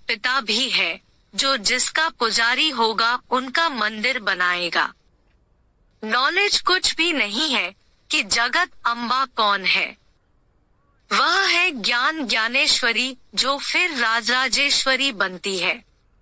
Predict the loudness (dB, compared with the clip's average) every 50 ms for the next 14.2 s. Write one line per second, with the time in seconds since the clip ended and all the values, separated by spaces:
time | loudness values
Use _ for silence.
0 | _ _ _ _ _ _ _ _ _ _ _ _ _ _ -12 -4 -2 0 2 2
1 | 2 2 2 2 2 2 0 0 0 0 0 0 0 0 2 2 2 2 0 -2
2 | -4 _ -4 -2 -2 0 0 0 0 0 0 0 -2 -2 -2 -2 -2 0 0 0
3 | 0 -2 -4 -10 _ _ _ _ _ _ _ _ _ _ _ _ _ _ _ _
4 | _ _ _ _ -4 -2 0 0 0 -2 -2 0 0 2 2 2 0 0 2 2
5 | 2 2 0 -2 -2 -4 -8 -16 -20 -12 -8 -4 -4 -4 -2 0 0 0 0 2
6 | 0 2 2 2 2 2 2 2 2 2 2 0 -2 -4 -8 _ _ _ -6 -2
7 | -2 -2 -2 -2 -2 -2 0 0 -2 -2 -2 -2 -2 -2 -2 -4 _ _ -4 -2
8 | 0 0 0 0 0 0 -2 0 -2 -2 -4 -4 -2 -4 -4 -4 -10 -18 -20 _
9 | _ _ _ _ _ _ _ _ _ _ _ _ _ _ _ _ _ -14 -6 -2
10 | 0 2 2 0 0 0 0 0 2 2 2 2 2 0 -2 -4 -8 -8 -4 -2
11 | 0 2 2 2 2 0 -2 0 0 0 0 -2 -2 -2 -2 -2 -2 -2 -4 -4
12 | -4 -4 -4 -4 -2 -2 -2 -2 -2 -4 -4 -8 -14 _ _ _ _ _ _ _
13 | _ _ _ _ _ _ _ _ _ _ _ _ _ _ _ _ -4 -2 0 0
14 | 0 0 0